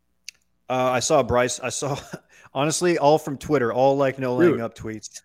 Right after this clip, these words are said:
Speaker 1: <laughs>
Speaker 2: it was, it, like, if this happened on a Sunday, it would have been wild. Like, Brooks stunk, and he was wearing Tiger, like, Tiger's outfit, just straight up blood red and, and black hat. And then Bryson, like, threw his back out. He looked like Dylan out there. Every swing, he was, like, holding his back, like,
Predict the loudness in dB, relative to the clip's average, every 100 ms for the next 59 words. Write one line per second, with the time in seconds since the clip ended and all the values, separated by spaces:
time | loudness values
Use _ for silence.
0 | -12 0 6 6 6 4 4 6 4 6
1 | 4 2 2 0 0 0 -2 -2 -2 2
2 | 4 4 2 0 0 0 -2 -4 -4 0
3 | 2 2 0 -12 -16 _ _ _ -12 -10
4 | -4 2 2 0 -4 -4 -2 0 0 0
5 | -4 -6 0 0 2 -2 -4 -6 -4 -2
6 | -2 -2 -2 -4 -4 -8 -10 _ _ _
7 | _ _ -16 -16 -14 -4 2 2 2 0
8 | 0 0 2 2 0 -2 -8 -10 -8 -4
9 | -4 -4 -4 -4 -4 -8 _ _ _ -10
10 | -4 -4 -2 0 0 0 -2 -4 -6 -12
11 | _ _ _ -4 -4 -4 -6 0 2 2
12 | 0 -4 -2 -2 -2 -4 -2 -2 0 -2
13 | 0 0 0 0 -4 -4 -4 0 0 -2
14 | -4 -4 -4 -4 -4 -4 -8 -6 -6 -4
15 | -8 -6 -4 -4 -6